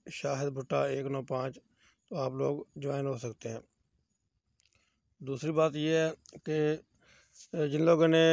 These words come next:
अकाउंट बनाया हो इस पर, तो वो इसको अपडेट कर लें। अपडेट करने के बाद जो है आपके पास इस तरह का जो है ना ऑप-,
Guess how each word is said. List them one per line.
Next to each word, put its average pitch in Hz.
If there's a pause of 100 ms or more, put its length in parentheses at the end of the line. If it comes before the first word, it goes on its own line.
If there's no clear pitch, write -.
अकाउंट 156
बनाया 151
हो 180
इस 151
पर, 160 (320)
तो 143
वो 139
इसको -
अपडेट 143
कर 151
लें। 147
अपडेट 147
करने 143
के 147
बाद 131
जो 127
है 127
आपके 131
पास 131 (520)
इस 160
तरह 151
का 139
जो 135
है 135
ना 143
ऑप-, 139